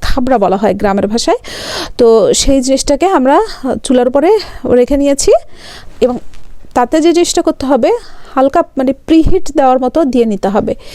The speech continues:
দিয়ে সামান্য পরিমাণ সরিষার তেল একটা ন্যাকড়াতে লাগিয়ে,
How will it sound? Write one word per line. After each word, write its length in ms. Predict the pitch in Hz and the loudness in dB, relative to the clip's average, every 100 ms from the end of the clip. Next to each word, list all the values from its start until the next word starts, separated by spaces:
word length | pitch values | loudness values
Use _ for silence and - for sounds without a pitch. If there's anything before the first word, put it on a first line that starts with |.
| - - - | -16 -16 -6
দিয়ে 420 | 214 294 277 294 | 0 2 4 4
সামান্য 420 | 370 - 277 339 | 2 0 2 2
পরিমাণ 260 | 349 339 320 | 2 2 0
সরিষার 440 | - 302 285 330 320 | 0 0 0 0 0
তেল 120 | 339 | 0
একটা 200 | 294 277 | 0 0
ন্যাকড়াতে 640 | 269 240 254 269 311 320 339 - - - | -2 0 0 -2 2 2 2 -4 -18 -2
লাগিয়ে, 540 | 233 240 233 294 262 | 0 2 2 4 4